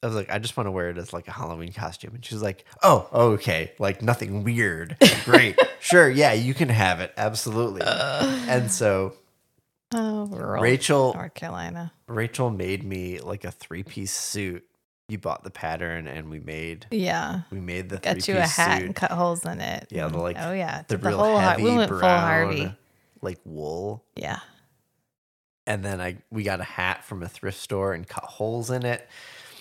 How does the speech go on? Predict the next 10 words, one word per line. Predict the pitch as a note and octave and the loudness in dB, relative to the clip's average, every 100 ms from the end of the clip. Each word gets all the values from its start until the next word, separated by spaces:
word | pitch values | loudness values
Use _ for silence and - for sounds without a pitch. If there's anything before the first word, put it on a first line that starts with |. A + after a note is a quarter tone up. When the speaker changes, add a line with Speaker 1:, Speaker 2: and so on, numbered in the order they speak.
| - _ _ _ _ _ - | -20 _ _ _ _ _ -2
Speaker 1:
And | A#2+ A2+ | 2 2
so | - A2 G2 F#2+ - - | 4 4 4 0 -10 -6
for | G2+ | -4
Halloween, | - G2+ G2+ F#2 A2 G2 E2+ F#2+ A2 D#3 - | 0 0 0 -2 -4 -6 -8 -10 -14 -14 -6
going | E2+ G2 | -4 -4
around | G2+ G#2 A#2 | -4 -2 0
to | A#2 | 2
all | A#2 | 2
our | A#2 | 0
classes, | A2+ - C#3 C#3 - G#2 G#2 - | 0 0 2 2 0 -4 -4 -8